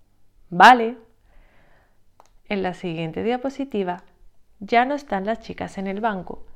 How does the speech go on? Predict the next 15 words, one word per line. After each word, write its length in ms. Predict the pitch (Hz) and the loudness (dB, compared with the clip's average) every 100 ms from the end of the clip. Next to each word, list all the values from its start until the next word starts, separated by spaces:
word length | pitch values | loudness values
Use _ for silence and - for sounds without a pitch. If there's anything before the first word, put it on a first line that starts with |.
| - - - - | -18 -20 -20 -20
Se 240 | - 185 | -8 -6
ven 260 | 170 170 208 | -4 -6 -4
de 140 | 254 | -4
pie, 400 | 262 226 254 - - - _ - - _ | -2 -2 -2 -10 -20 -20 _ -20 -20 _
paseando 840 | - 214 - 190 185 233 269 320 339 - - _ | 0 0 0 -4 -2 -4 -6 -8 -10 -20 -20 _
por 160 | 226 202 | -2 0
el 160 | 185 | -2
parque. 500 | 180 165 151 151 - - - - - | -4 -6 -6 -12 -20 -20 -20 -20 -20
Están 440 | - - 175 190 | -20 -10 -6 -4
de 100 | 220 | -4
espaldas 760 | 214 - - 160 156 - - - - - - - - - - - | -6 -6 -2 -2 -4 -14 -20 -20 -20 -20 -20 -20 -20 -20 -20 -12
y 380 | - 262 262 269 - - - - | -2 0 0 -4 -16 -20 -20 0
hablando 680 | 196 180 180 190 226 - - - | 2 2 -2 -4 -6 -10 -12 -8
entre 440 | 190 180 - 160 | -8 -8 -10 -12
sí. 280 | - - 160 | -12 -16 -16